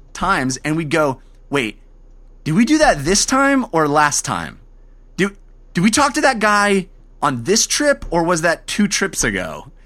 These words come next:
Uh, w-, wait, which, which, which door leads to the thing and which door leads to the other thing? I can't remember." It's, it's like, it shows you how pers-, uh, actually how fallible the human memory is, which is pretty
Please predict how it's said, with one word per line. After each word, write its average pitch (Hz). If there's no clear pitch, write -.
Uh, 170
w-, 139
wait, 139
which, 175
which, 208
which 196
door 262
leads 226
to 208
the 175
thing 226
and 202
which 214
door 208
leads 196
to 190
the 175
other 220
thing? 233
I -
can't 247
remember." 196
It's, 196
it's 196
like, 208
it 190
shows 220
you 240
how 156
pers-, -
uh, -
actually -
how 104
fallible 113
the 107
human 104
memory 85
is, 82
which 85
is 87
pretty 85